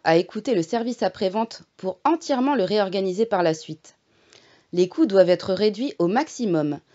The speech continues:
jusqu'à l'arrosage des pots de fleurs et les heures de ménage. Pour le directeur de la rédaction de l'Express, Christophe Barbier, on peut faire aussi bien avec moins de moyens. Ce n'est pas du cost killing,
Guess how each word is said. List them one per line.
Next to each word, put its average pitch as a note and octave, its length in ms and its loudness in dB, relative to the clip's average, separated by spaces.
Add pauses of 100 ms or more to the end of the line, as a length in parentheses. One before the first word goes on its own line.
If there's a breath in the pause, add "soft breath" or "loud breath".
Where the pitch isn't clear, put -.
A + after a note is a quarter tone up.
(140)
jusqu'à F3+ 340 0
l'arrosage A#3+ 520 4
des E3+ 100 -2
pots B3 160 -4
de A#3+ 60 -10
fleurs A#3 500 -4
et F#3+ 120 -2
les F#3+ 180 0
heures G3 140 -2
de F#3 80 -4
ménage. D3+ 520 -2 (760 soft breath)
Pour F#3 140 -4
le F3 120 2
directeur A3 520 2
de F3+ 80 2
la E3 120 6
rédaction G3+ 500 0
de F3 80 -2
l'Express, F3 560 -6 (140)
Christophe C#4+ 420 -4
Barbier, F3 500 0 (640 soft breath)
on G#3 100 -2
peut A#3+ 120 -2
faire A3+ 340 0
aussi D#4 280 -2
bien E4 300 2
avec F3+ 280 2
moins C#4 160 2
de C#4 60 4
moyens. E3+ 380 2 (680 soft breath)
Ce - 160 -2
n'est C4 140 4
pas F4+ 160 4
du C4+ 160 -2
cost - 320 0
killing, A#3+ 480 -2